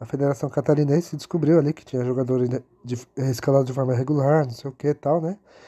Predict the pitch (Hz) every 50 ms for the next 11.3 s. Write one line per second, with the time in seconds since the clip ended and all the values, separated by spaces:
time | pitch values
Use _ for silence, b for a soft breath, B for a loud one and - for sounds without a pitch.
0 | B B B B B B B B - - 170 160 147 151 165 175 - - 185 180
1 | 175 165 156 143 - 160 147 160 156 160 156 - - 151 151 156 156 165 170 -
2 | - 165 160 156 - 165 160 - - 156 - 170 156 160 160 147 147 139 123 -
3 | 123 123 131 - - 139 135 - - - 135 143 143 147 - - 143 135 - 143
4 | 135 143 147 156 165 147 143 143 135 120 - - 117 117 139 - _ B B B
5 | B B B B B B B B B - 160 160 - - 143 131 123 123 131 110
6 | - - 165 - - 170 170 156 180 190 190 175 139 123 123 127 139 160 170 -
7 | - - 123 131 135 151 160 165 151 127 - - 156 160 139 127 127 139 131 -
8 | 151 147 135 127 139 147 135 131 131 135 - 147 131 139 135 135 151 160 - -
9 | 147 143 - 131 117 113 120 127 131 120 - - 120 110 113 113 120 117 117 113
10 | 113 B B B B B B B B B B B B - 127 123 123 123 120 120
11 | 120 120 120 117 117 113